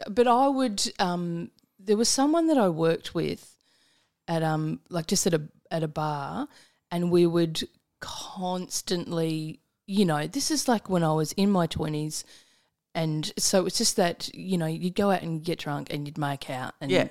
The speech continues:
Speaker 1: we'd end up, so we would never do it. So, and all,
Speaker 2: We're just
Speaker 1: constant-
Speaker 2: mates.
Speaker 1: Just, yeah, just
Speaker 2: Yeah,
Speaker 1: mates.
Speaker 2: yeah.
Speaker 1: Just like, but, um, it went on
Speaker 2: <laughs>
Speaker 1: for such a long time.
Speaker 2: Yeah, I don't touch my mates.
Speaker 1: Yeah.
Speaker 2: Yeah.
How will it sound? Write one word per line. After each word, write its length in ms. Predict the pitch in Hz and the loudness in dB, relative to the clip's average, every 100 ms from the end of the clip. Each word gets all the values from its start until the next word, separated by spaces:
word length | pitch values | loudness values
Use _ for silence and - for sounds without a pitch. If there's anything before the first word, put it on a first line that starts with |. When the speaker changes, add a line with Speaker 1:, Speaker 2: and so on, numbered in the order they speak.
| 165 | -2
Speaker 1:
we'd 180 | 160 | -2
end 220 | 151 156 151 | -2 -2 -4
up, 180 | - 208 208 | -4 -2 -2
so 180 | 180 208 | 2 2
we 180 | 190 226 | 4 4
would 140 | 233 | 6
never 280 | 247 311 294 | 6 6 4
do 200 | 214 190 | 2 0
it. 100 | 170 | 0
So, 120 | - - | -2 0
and 220 | 185 190 | 0 0
all, 220 | - 220 - - | 0 0 0 -4
Speaker 2:
We're 60 | 202 | 0
just 260 | 202 214 185 | 4 4 4
Speaker 1:
constant- 120 | 135 | 0
Speaker 2:
mates. 340 | 131 - - - _ | -4 -6 -8 -8 _
Speaker 1:
Just, 280 | 330 359 - | -2 -2 0
yeah, 200 | 320 294 | 2 4
just 220 | 226 320 | 4 2
Speaker 2:
Yeah, 80 | - 262 | 4 4
Speaker 1:
mates. 260 | 254 247 | 4 2
Speaker 2:
yeah. 40 | 240 | 2
Speaker 1:
Just 120 | - | 2
like, 180 | 233 185 - - - _ | 0 0 -6 -20 -20 _
but, 200 | 190 - | -2 -2
um, 280 | 202 190 185 - | 0 0 0 -2
it 200 | 180 180 | -4 -2
went 280 | 170 170 160 | 0 0 2
on 400 | 147 143 143 - | -2 -2 -6 -4
Speaker 2:
<laughs> 1400 | 220 - 262 233 - - - - - _ - - _ - | -4 -2 -2 0 0 -2 -10 -10 -18 _ -20 -20 _ -16
Speaker 1:
for 460 | - - 170 170 170 220 | -10 0 4 4 4 -2
such 420 | - 233 202 - | -4 0 0 2
a 40 | |
long 260 | 185 170 175 | 2 2 2
time. 100 | 202 | 4
Speaker 2:
Yeah, 180 | 185 190 | 6 6
I 140 | 277 214 | 4 2
don't 120 | 151 | 0
touch 240 | 165 151 | -2 -2
my 180 | 156 156 | -2 -4
mates. 240 | 139 117 202 | -2 -2 4
Speaker 1:
Yeah. 320 | 202 165 160 - | 6 6 2 -2
Speaker 2:
Yeah. 300 | 180 151 | 2 2